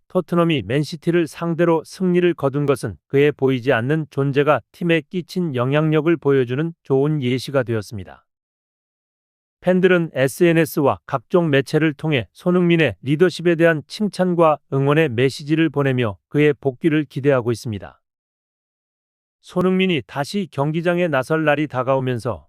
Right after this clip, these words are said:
그의 리더십과 동료에는 더 큰 빛을 발하게 될 것입니다.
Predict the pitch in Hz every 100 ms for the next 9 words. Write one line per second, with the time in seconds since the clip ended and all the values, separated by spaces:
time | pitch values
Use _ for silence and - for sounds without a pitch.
0 | _ - 151 151 107 143 180 165 156 -
1 | 170 - 139 147 151 143 156 147 135 143
2 | _ - 190 147 147 - 165 - 127 127
3 | 123 117 107 107 110 92 71